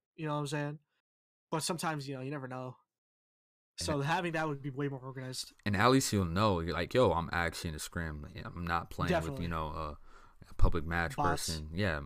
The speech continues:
Speaker 2: you know, definitely. So, yeah, it's definitely an interesting time where people are shifting to play Apex, and I'm glad people are
Speaker 1: Mm-hmm.
Speaker 2: enjoying a newer game, 'cause I know a lot of people are asking for a newer game to,
Speaker 1: Hell yeah,
Speaker 2: than,
Speaker 1: dude.
Speaker 2: than, than Fortnite. So, and I, and I definitely commend it. Like, I'm definitely happy that people are actually finding a game to play, a newer one.
Speaker 1: Mm-hmm.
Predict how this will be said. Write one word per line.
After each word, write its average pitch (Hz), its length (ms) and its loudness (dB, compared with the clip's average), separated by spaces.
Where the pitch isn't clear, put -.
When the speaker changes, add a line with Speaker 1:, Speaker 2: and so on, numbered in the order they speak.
Speaker 2:
you 80 100 -10
know, - 220 -10
definitely. 80 520 -4
So, 78 400 -8
yeah, 90 140 2
it's 104 200 2
definitely 123 340 4
an 80 60 -4
interesting 98 380 0
time 90 340 0
where 85 180 0
people 82 300 0
are 78 80 0
shifting 82 420 -2
to 78 80 -4
play 85 360 -2
Apex, 82 680 -2
and 76 220 -10
I'm 90 80 -2
glad 113 240 6
people 104 220 6
are 101 60 6
Speaker 1:
Mm-hmm. 95 80 4
Speaker 2:
enjoying 98 300 4
a 92 60 0
newer 90 260 2
game, 85 320 -4
'cause - 120 -10
I 85 100 2
know 87 180 0
a - 20 2
lot 85 220 0
of 82 60 -2
people 80 200 0
are 78 120 -2
asking 80 360 -4
for 78 160 -4
a - 20 -4
newer 78 240 -6
game 78 400 -6
to, 80 100 -2
Speaker 1:
Hell 170 240 4
yeah, 160 180 4
Speaker 2:
than, - 20 2
Speaker 1:
dude. 160 340 4
Speaker 2:
than, - 20 -6
than 82 180 -4
Fortnite. 80 420 -2
So, 90 180 -2
and 92 100 -4
I, 95 80 0
and 85 160 -6
I 85 80 -6
definitely 92 360 -2
commend 85 380 -4
it. - 160 -10
Like, 82 160 -12
I'm 80 120 -8
definitely 78 320 -4
happy 78 220 -2
that 73 180 -2
people 78 240 -4
are - 20 0
actually 76 300 -4
finding 78 280 -6
a 78 40 -10
game 80 240 -6
to - 60 -12
play, 113 440 0
a 92 60 -2
newer 98 280 0
one. 98 300 -2
Speaker 1:
Mm-hmm. 147 180 -2